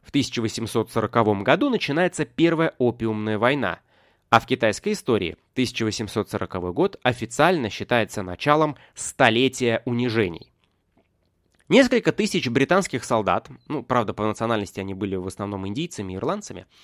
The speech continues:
начали уничтожать китайскую армию с моря. Устаревшая средневековая армия,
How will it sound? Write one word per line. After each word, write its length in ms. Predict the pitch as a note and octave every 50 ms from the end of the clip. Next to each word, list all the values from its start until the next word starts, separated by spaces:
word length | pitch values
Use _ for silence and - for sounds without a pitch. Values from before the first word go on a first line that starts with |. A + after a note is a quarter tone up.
| - - - - - - - - -
начали 380 | C3 F#3 B3 B3 - B3+ A3
уничтожать 640 | - - E3 E3 D3+ - - C#3+ C3 C#3+ F3 F#3 -
китайскую 520 | - C3 - D#3 D3+ C#3+ - - C3+ C3 -
армию 320 | C3+ C3+ C3+ C3+ C3+ C3
с 100 | A#2+ -
моря. 360 | D#3+ D#3 C3+ G#2+ G2 - - _ _ _ _ _ _
Устаревшая 540 | - - - - F3 A3 C4 A#3+ - A3+ G3+
средневековая 640 | E3 E3+ D3+ C#3 D#3 D3 D#3 - A#3+ A#3 G3+ F3 -
армия, 460 | - A#2+ G#2 G2 G2+ G2 G#2+ A#2+ B2+